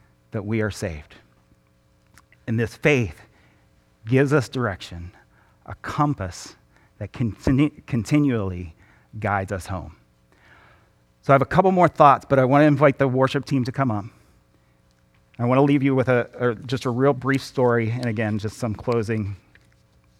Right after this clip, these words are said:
closing, or a closing scripture. There once was a businessman traveling to an important meeting when he decided to take a shortcut and found himself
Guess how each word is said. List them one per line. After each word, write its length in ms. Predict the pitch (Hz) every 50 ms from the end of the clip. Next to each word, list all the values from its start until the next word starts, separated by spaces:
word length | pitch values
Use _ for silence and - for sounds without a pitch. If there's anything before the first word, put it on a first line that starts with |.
| _ -
closing, 540 | - 123 113 107 98 113 107 101 101 107 - _ _ _ _ - - -
or 220 | - 110 110 104
a 60 | 104 -
closing 360 | - - 127 113 110 107 104
scripture. 440 | - - 113 101 - - 104 101 92 - _ _ _ _ _ _ _ _ _ _ _ _ _ _ _ _ - - - - - - - - - - - - - _ _ _ _ _
There 100 | - 143
once 260 | 147 156 185 202 202
was 140 | 226 214 175
a 60 | 180
businessman 840 | 147 127 156 165 165 180 170 139 - 139 127 120 117 117 120 117 113 107 98 - - - - - - - - _ _ _ _ _
traveling 800 | - - 147 139 139 135 135 143 135 135 135 127 139 131 147 160
to 120 | - - 135
an 60 | 127
important 420 | 120 110 - 151 143 135 120 120
meeting 320 | 123 127 127 123 120 113 113
when 100 | 117 120
he 120 | 113 139
decided 480 | 127 247 - - 160 151 165 165 170 147
to 80 | - 147
take 200 | - 151 139 -
a 60 | 143
shortcut 600 | - - - 170 165 156 - - 120 107 98 - _ _ _ - - - - - - _ _ -
and 180 | - 123 113 -
found 260 | 160 151 165 175 170
himself 500 | 151 147 131 - 143 131 123 123 -